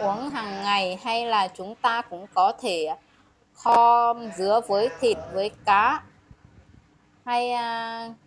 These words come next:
kho với, à, các món ăn tùy theo, à, mỗi sở thích của mỗi người nha. Các thành phần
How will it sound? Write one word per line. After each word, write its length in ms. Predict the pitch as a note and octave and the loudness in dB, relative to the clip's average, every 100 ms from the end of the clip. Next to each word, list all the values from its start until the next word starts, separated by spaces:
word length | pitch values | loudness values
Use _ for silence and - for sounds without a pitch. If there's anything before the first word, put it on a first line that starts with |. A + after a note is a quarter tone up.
| _ _ _ _ _ | _ _ _ _ _
kho 300 | - A#3+ B3 | 4 8 8
với, 320 | A#3+ F#3+ G#3 B3 | 8 0 0 2
à, 260 | B3+ B3 | 2 0
các 240 | B3+ D4 D4+ | 0 -2 -2
món 340 | A#3+ G3+ C4 | 0 0 0
ăn 320 | C4+ B3+ B3 - _ _ _ | -6 -6 -6 -14 _ _ _
tùy 200 | G#3+ F#3 - | -2 -2 0
theo, 340 | A#3+ A#3 A#3+ | 2 4 4
à, 240 | A#3 A#3 A#3+ - - - - - | 4 2 0 -10 -20 -20 -20 -6
mỗi 200 | G3 A3 | 0 0
sở 240 | - G#3 E3+ | 0 0 0
thích 220 | G3 F#3+ - | -2 -6 -4
của 180 | F3+ D#3 | -2 -2
mỗi 160 | F3+ F3+ | -4 -8
người 320 | C#4 B3+ G3 | -4 -2 -2
nha. 320 | F#3+ G#3+ A3 A3 - - _ - - - - - - - - | -4 -8 -10 -14 -20 -20 _ -20 -20 -20 -20 -20 -20 -20 -2
Các 140 | C#4 C#4+ - | -2 -2 -2
thành 240 | A3+ F#3+ | -2 -2
phần 300 | - G#3 | 0 0